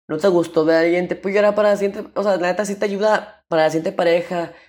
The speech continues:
Mira que viene, mira que viene. ¿Por qué? Porque así sabes, te das una idea, la neta, y así tú, tú, pues, por así decirlo, tu perspectiva de pareja ideal cambia.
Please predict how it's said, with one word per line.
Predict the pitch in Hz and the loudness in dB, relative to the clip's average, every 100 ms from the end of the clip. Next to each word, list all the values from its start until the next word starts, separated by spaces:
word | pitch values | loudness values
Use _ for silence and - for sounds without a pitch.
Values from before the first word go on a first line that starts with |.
| _ | _
Mira | 120 120 | -16 -8
que | 120 | 0
viene, | 131 143 143 - | 0 0 -6 -6
mira | 127 | -6
que | 127 | 0
viene. | 165 190 196 | 0 2 0
¿Por | 180 190 185 | 0 0 0
qué? | 214 190 - - _ | -2 -2 -8 -20 _
Porque | - 185 | -2 2
así | 190 196 | 2 2
sabes, | 202 208 226 185 - _ _ _ _ - | 2 2 0 -4 -10 _ _ _ _ 0
te | 185 | 0
das | 180 | 2
una | 220 | 2
idea, | 190 170 180 180 | 4 4 4 4
la | 156 | 4
neta, | 147 160 165 160 151 | 2 0 2 4 4
y | 156 156 156 151 | 4 2 4 2
así | 156 | 0
tú, | 160 180 _ _ _ | -4 -8 _ _ _
tú, | 156 151 143 - - | 0 0 0 -6 -4
pues, | 139 | -2
por | 131 | 0
así | 123 139 | 0 0
decirlo, | 147 151 | -4 -4
tu | |
perspectiva | 147 139 120 135 | -6 -6 -4 -2
de | 147 | 0
pareja | 135 160 | 0 0
ideal | 143 120 127 | -2 -2 -2
cambia. | 117 127 131 131 123 | -4 -2 -2 -2 -6